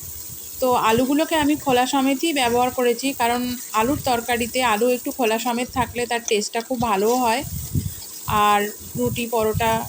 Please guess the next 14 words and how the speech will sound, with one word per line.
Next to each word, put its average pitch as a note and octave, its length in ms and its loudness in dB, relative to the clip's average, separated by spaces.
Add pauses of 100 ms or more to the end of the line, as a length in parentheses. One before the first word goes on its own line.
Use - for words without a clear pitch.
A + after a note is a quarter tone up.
বা A3+ 100 0
যাই G#3+ 300 2
বলো, A3 220 2
তার G#3+ 160 -2
সঙ্গে A3+ 280 -4
খেতে G#3+ 280 -4
বেশ A3 220 0
ভালোই G#3 320 2
লাগে। G#3 300 -2 (1120)
আর A#3+ 140 2
এখানে C#4 300 2
আমি C#4+ 260 2
দিয়ে B3+ 220 2
দিচ্ছি C4 400 0